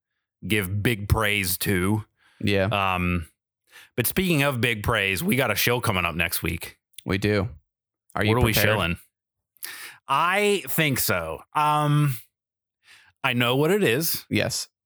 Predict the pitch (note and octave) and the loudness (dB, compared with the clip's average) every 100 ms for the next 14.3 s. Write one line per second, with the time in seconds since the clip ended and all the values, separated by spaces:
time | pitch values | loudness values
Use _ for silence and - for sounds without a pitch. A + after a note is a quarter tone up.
0 | _ _ _ _ _ _ _ _ _ _ | _ _ _ _ _ _ _ _ _ _
1 | _ _ A#2+ A2+ A2+ A2 F#2 - - _ | _ _ -2 0 2 0 -2 -6 -8 _
2 | - A2+ - - - - A#2+ C#3+ B3 E4 | -18 -6 -4 -2 -2 0 2 2 2 0
3 | E4 E4+ E4+ F4 F4+ F4+ F4+ - F4+ D#4+ | 2 2 2 2 4 4 2 2 2 0
4 | - F#3+ F3 E3+ - B2+ C3 C3+ D3+ G#2+ | -2 0 2 0 0 0 0 0 2 0
5 | B2 E3+ G#3+ A#2+ B2+ A#2 A#2+ G#2 - - | 2 0 0 0 0 0 -2 -2 -4 -8
6 | - - _ _ _ C#3 C#3+ B2+ A2+ D3+ | -20 -20 _ _ _ -2 0 0 2 4
7 | D3 A2 G2 C#2 A#1+ - _ _ _ _ | 4 2 -2 -4 -10 -12 _ _ _ _
8 | _ A#2 A#2+ B2 A#2+ A#2+ A#2 A2+ G2+ _ | _ -2 0 0 0 2 0 0 -4 _
9 | _ _ _ _ _ G2 G#2 A2+ D3+ E3 | _ _ _ _ _ -4 0 2 2 2
10 | D#3+ D3+ D3 C#3 C#3+ C3+ C3 A#2 A#2+ B2 | 2 0 0 0 0 2 0 0 0 0
11 | A#2+ A#2+ A#2+ A#2 _ _ _ _ _ _ | 0 0 0 -2 _ _ _ _ _ _
12 | _ _ _ _ _ _ _ _ _ _ | _ _ _ _ _ _ _ _ _ _
13 | _ _ _ _ _ G#3 C4 C#4 B3 - | _ _ _ _ _ 0 2 2 0 0
14 | D#3+ F#2 | 0 -2